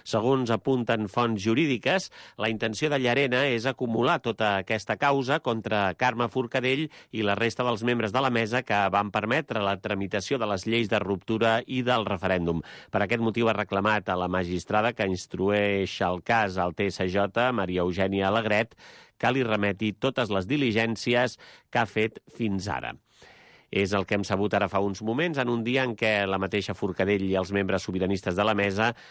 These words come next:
han declarat davant el jutge del Tribunal Suprem que la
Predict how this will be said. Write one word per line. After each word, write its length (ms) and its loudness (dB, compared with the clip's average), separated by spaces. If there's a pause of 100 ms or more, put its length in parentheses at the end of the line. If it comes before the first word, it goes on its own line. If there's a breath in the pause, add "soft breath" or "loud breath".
han 220 -2
declarat 560 0
davant 560 0 (400 loud breath)
el 320 0
jutge 480 0 (240)
del 240 -2
Tribunal 320 0
Suprem 540 0 (420 loud breath)
que 240 2
la 160 2